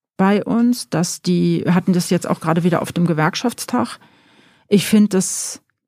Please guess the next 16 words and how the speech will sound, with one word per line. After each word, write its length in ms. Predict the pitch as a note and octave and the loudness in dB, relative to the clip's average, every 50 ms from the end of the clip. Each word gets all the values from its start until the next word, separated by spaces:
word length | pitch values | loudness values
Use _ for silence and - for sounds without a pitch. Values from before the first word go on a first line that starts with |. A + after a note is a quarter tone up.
| _ _ _ _ _ _ _ | _ _ _ _ _ _ _
wichtiger 680 | - F#3 G#3+ - - - B3+ A#3 - C4+ C4+ C#4 D4+ D4 _ _ _ _ _ _ _ _ - | 2 2 2 2 0 -2 -2 -2 0 0 0 0 0 -4 _ _ _ _ _ _ _ _ 0
und 140 | G3 F#3+ | 0 0
finde 200 | - G#3 F#3+ F#3+ | 2 0 0 0
es 140 | F#3+ - - | -2 -4 -2
wichtig, 560 | E3+ F#3+ G#3+ - - - G#3+ A3 - - - - _ _ _ _ _ _ _ _ _ | -2 0 0 -2 -2 -4 -4 -4 -4 -6 -10 -12 _ _ _ _ _ _ _ _ _
dass 300 | - F#3 F#3 - - - | 0 0 0 0 -4 -4
wir 480 | D#3+ F#3 F#3 F#3 F3+ F3 F3 F3 E3+ - | 0 2 2 4 4 4 2 2 0 0
uns, 1080 | - D#3+ F3+ F3 F3 - - - - - - - - - - - - - - - - - - _ _ _ - - | 0 2 2 2 2 0 -4 -8 -8 -8 -10 -10 -10 -10 -10 -10 -12 -12 -14 -16 -18 -20 -20 _ _ _ -20 -20
dass 320 | - E3 - F#3+ F#3 - - | -10 -4 0 0 0 2 0
wir 80 | F#3+ | 0
klare 320 | F#3 - G#3 E3+ E3 F3 E3+ | 0 0 0 0 0 0 -2
Kante 360 | - - F3+ G#3 - C4 B3+ | -2 -2 -2 0 0 0 -2
zeigen, 480 | - - - B3+ A#3+ B3 C4 C4 D4 D#4+ - _ _ _ _ _ _ _ - - - - - - _ _ _ _ _ | -4 -4 -6 -6 -6 -6 -4 -4 -6 -6 -8 _ _ _ _ _ _ _ -20 -20 -20 -20 -20 -20 _ _ _ _ _
dass 220 | - G3 F#3+ - - | 0 0 0 2 2
wir 120 | F#3+ F#3 | 0 0
sagen, 760 | D#3+ E3 F3+ E3+ F3+ F3+ E3+ F#3+ F#3+ F#3 F#3 F3+ F#3 F3+ - | 0 0 -2 -2 0 0 0 0 0 0 0 0 -2 -4 -8